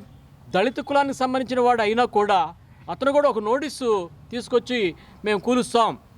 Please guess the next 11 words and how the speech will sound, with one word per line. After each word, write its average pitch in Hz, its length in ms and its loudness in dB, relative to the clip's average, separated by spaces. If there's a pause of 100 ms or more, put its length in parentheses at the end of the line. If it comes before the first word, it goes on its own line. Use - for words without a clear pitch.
(340)
అని 214 160 0
చెప్పేసి 226 440 0
ఆయన 208 140 0
ఇవ్వటం, 190 480 -2 (340)
ఆ, 175 400 4 (120)
చాలా 220 400 2 (460)
ప్రజాస్వామ్యకు 262 640 0
వ్యతిరేకం, 247 500 0 (680)
హైకోర్టు 247 400 2
ఉత్తర్వులకు 226 340 0
వ్యతిరేకం, 254 520 0